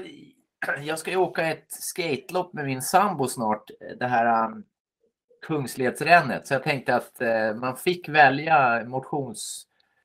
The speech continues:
liksom anmäla sig som motionärslopp eller vad det heter. Och då kunde man skata, så då tänkte jag, men det är jättebra träning sådär. Och jag tycker det är roligare att skata, för jag har för mig att jag är bättre på det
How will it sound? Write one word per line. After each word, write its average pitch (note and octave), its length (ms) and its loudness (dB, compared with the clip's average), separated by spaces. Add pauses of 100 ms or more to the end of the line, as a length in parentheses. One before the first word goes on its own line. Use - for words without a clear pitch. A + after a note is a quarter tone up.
(180)
liksom - 300 -12
anmäla C#3 400 4
sig C#3 140 -6
som C#3+ 180 -4
motionärslopp C#3+ 1080 -2
eller A#2 120 -4
vad G#2+ 80 0
det G2+ 60 -2
heter. F2+ 340 -6
Och A#2 120 -10
då C3 100 -6
kunde D3+ 220 -8
man D3+ 120 -4
skata, D3+ 520 -2
så C#3+ 120 -6
då C#3+ 100 -2
tänkte C3+ 280 -8
jag, A2+ 160 2
men C#3+ 100 -4
det D#3+ 80 -12
är - 20 -6
jättebra D#3+ 420 0
träning B2+ 480 2
sådär. D2 300 -8 (680)
Och B2+ 120 -2
jag D3 200 2
tycker E3+ 240 -2
det E3+ 120 2
är E3+ 40 2
roligare E3+ 440 4
att G#3 60 -2
skata, - 520 0
för - 160 -4
jag B2+ 80 4
har B2 80 4
för C3+ 220 2
mig B2 140 0
att - 100 -10
jag A#2+ 200 2
är A2+ 100 -2
bättre D#3+ 580 -2 (380)
på D3 80 0
det F#2+ 320 -2